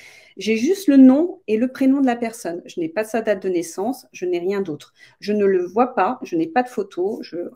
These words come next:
rien. Et je vais dans les a-, dans ces annales akashiques, c'est-à-dire que j'ouvre le livre, le livre de sa vie, le livre de toutes ses vies antérieures, et je ne demande rien,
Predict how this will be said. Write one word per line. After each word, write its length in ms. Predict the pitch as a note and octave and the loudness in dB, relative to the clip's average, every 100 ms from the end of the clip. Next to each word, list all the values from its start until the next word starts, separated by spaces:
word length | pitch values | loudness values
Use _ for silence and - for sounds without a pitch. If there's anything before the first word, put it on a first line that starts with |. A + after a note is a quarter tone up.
| _ | _
rien. 300 | G3 E3+ - _ - - - _ _ | -2 -2 -4 _ -20 -20 -20 _ _
Et 180 | - B3 | 2 4
je 120 | A#3+ | 4
vais 500 | C#4 B3+ C4+ E4+ F#4+ - _ G3+ | 2 2 2 2 -2 -12 _ -6
dans 180 | A#3+ | 0
les 240 | C4 B3 A3+ | 2 2 2
a-, 120 | B3+ | 0
dans 180 | G3 A3 | -2 -4
ces 260 | - D4 | -2 0
annales 240 | C4 B3 A#3+ | 2 2 2
akashiques, 560 | A3+ A3+ G#3+ - E3 | -2 -4 -8 -10 -14
c'est-à-dire 500 | - F3+ F#3 F#3 C#4+ | -12 -12 -10 -8 -8
que 120 | - G#3 | -6 -6
j'ouvre 440 | G#3 C#4+ A#3+ - | 0 0 0 -6
le 220 | F#3 G3 G3+ | -8 -6 -6
livre, 460 | F3+ A3 B3+ - - | -6 -6 -6 -8 -8
le 140 | F#3+ G3 | -2 0
livre 220 | A#3+ A3+ | 0 -2
de 80 | G#3 | -6
sa 260 | - G3+ | 0 0
vie, 200 | G3+ C4+ | 2 0
le 120 | A#3+ | 0
livre 320 | G#3 B3+ A3+ G3 | 0 -2 0 0
de 120 | G3 | -2
toutes 280 | - E4+ E4 | -2 -6 -6
ses 200 | - B3+ | -2 0
vies 240 | A3 A#3 | 0 -2
antérieures, 640 | G3+ G3 F3 E3+ G3 A#3 - _ _ _ _ _ _ | -4 -6 -8 -4 -4 -6 -10 _ _ _ _ _ _
et 300 | A#3+ A#3+ - F#3 | 2 2 2 -4
je 100 | G#3+ | -4
ne 220 | G3+ G3+ | -2 0
demande 400 | A3 C#4+ D4 A#3 | 0 2 2 2
rien, 480 | G3+ F#3 F#3 C4+ | 0 0 -2 -4